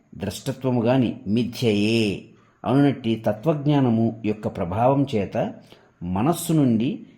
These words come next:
ఈ దృశ్యము తొలగిపోగా శేషించు భేదరహిత స్థితియే సర్వుల యొక్క స్వస్వరూపమైనట్టి ఆత్మస్థితి. కాబట్టి ఈ దృశ్యము యొక్క విచారణము కొరకు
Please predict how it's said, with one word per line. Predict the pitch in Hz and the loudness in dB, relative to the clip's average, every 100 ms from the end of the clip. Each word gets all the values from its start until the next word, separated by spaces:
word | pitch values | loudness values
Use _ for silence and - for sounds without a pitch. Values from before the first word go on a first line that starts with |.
| _ | _
ఈ | 123 127 | 0 0
దృశ్యము | 95 104 - 160 151 | 0 -4 0 2 2
తొలగిపోగా | - 104 131 135 117 104 98 175 302 - _ _ _ _ _ _ - | 0 -2 0 0 0 2 2 0 -2 -12 _ _ _ _ _ _ 0
శేషించు | 135 156 - 165 156 151 113 117 123 - - _ _ - | 2 2 2 2 2 2 0 0 -6 -18 -20 _ _ -14
భేదరహిత | 80 90 120 160 170 170 131 143 147 | -6 0 6 6 6 2 2 0 -2
స్థితియే | - 110 - 120 156 302 - - _ _ | -6 -12 -4 0 0 -2 -10 -20 _ _
సర్వుల | - - 117 147 165 | -10 -2 2 4 4
యొక్క | 151 127 - 165 262 - - _ | 6 4 0 -4 -4 -8 -20 _
స్వస్వరూపమైనట్టి | - 196 - 131 131 127 123 120 117 113 - 277 - - - | -6 -4 -2 0 0 2 2 2 0 -4 -4 -4 -4 -14 -4
ఆత్మస్థితి. | 90 104 117 113 - 92 82 95 95 73 - - _ _ _ _ _ _ _ _ _ _ _ _ _ _ _ _ - | -4 -2 -2 -4 -8 -12 -6 -4 -4 -8 -12 -20 _ _ _ _ _ _ _ _ _ _ _ _ _ _ _ _ -12
కాబట్టి | 78 - 90 - 247 - - _ _ _ _ | -8 -8 -8 -4 -4 -6 -20 _ _ _ _
ఈ | - 120 98 | -4 -2 -2
దృశ్యము | 87 - 175 175 | -6 -4 0 2
యొక్క | 165 160 131 | 0 0 -2
విచారణము | 98 95 135 135 131 120 113 | -2 -2 0 0 0 0 0
కొరకు | - 107 185 208 | -2 -2 -4 -6